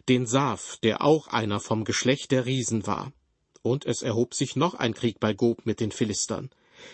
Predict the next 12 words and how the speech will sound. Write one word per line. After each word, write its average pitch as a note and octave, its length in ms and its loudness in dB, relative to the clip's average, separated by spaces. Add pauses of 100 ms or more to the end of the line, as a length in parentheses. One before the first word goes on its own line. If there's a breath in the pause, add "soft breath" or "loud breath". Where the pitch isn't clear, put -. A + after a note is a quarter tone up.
Da C3 80 2
erschlug D#3 560 0
Elhanan, C3+ 720 0 (360 loud breath)
der A#2 200 4
Sohn C3 360 2
Jairs B2+ 560 0
aus - 220 -2
Bethlehem, C#3 640 0 (100)
den C#3+ 160 2
Goliath, C#3+ 800 0
den A2+ 140 0
Gatiter. - 640 -2